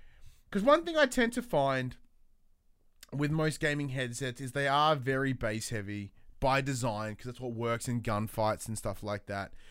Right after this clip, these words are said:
But it really kinda muddies out everything else. Where there, there is a clarity that I found in the short time that I've been using the SteelSeries.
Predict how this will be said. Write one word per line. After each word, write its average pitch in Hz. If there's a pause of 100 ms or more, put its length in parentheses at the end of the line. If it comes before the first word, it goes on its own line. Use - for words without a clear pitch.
(160)
But 151
it 156
really 180
kinda 175
muddies 135
out 117 (240)
everything 123
else. 156 (1000)
Where 151
there, 156
there 160
is 190
a 175
clarity 151 (340)
that 139
I 135
found 120
in 120
the 120
short 131
time 117
that 113
I've 110
been 113
using 113
the 104
SteelSeries. 104